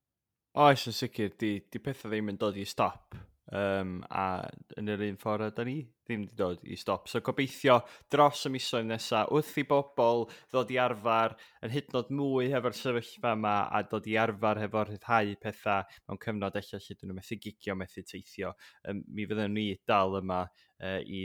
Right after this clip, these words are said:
ddadansoddi y stwff. Felly tan ys-, tan ysgrifiwch, ac ewch draw i sôn am scene dot cymru, ma' bob dim yn fanno, dydi?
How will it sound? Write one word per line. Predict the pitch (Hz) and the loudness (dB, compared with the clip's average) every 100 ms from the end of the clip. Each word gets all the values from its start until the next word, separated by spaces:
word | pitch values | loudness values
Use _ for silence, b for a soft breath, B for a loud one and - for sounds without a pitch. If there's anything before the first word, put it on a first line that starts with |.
| 95 | -8
ddadansoddi | - 92 - 92 87 - - 90 85 87 90 | -8 -10 -8 -10 -10 -8 -4 -4 -6 -8 -10
y | - 92 | -12 -14
stwff. | - - 90 - - 92 | -14 -10 -12 -12 -20 -20
Felly | - 101 - | -14 -16 -14
tan | - 101 98 | -10 -8 -10
ys-, | - - _ _ | -14 -20 _ _
tan | - 104 98 | -6 -6 -6
ysgrifiwch, | - - 101 92 92 - - b b b - | -10 -8 -6 -4 -4 -8 -20 b b b -10
ac | 110 | -4
ewch | 123 120 - | -4 -4 -2
draw | 107 95 95 | 2 2 0
i | 92 | -4
sôn | 101 92 | -6 -4
am | 92 | -6
scene | - 95 | -6 -6
dot | 87 90 - | -6 -10 -12
cymru, | 90 90 | -10 -8
ma' | 87 85 | -8 -8
bob | 92 - | -8 -8
dim | 95 87 - | -10 -10 -12
yn | - 87 87 90 | -10 -10 -10 -8
fanno, | 90 87 85 | -8 -8 -10
dydi? | 85 82 | -12 -16